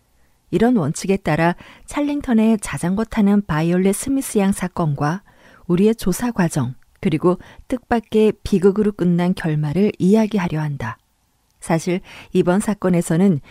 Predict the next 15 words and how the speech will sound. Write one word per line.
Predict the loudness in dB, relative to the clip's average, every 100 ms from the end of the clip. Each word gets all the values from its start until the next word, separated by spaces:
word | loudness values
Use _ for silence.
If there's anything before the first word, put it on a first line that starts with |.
| -20 -4
내 | -4
친구 | -2 -2 -2
홈즈의 | -2 -4 -2 0 2 2 0
유능한 | 0 2 2 2 0
재능을 | 0 2 4 2 0
발휘할 | -2 -4 0 0 0
기회가 | 0 0 0 -2 -2 -6 -18
별로 | -6 -2 -2
없었지만 | -2 -4 -4 -4 0 0 -2 -8 -20 -18
다른 | -8 0 0
사건 | 0 -4 -2 0 2
기록들과는 | 2 0 0 -2 0 2 2 0
구별되는 | -4 2 2 2 0 -2 -4 -10
특이점이 | -8 -4 -4 -2 0 2
존재한다. | 2 2 0 0 -4 -4 -8 -10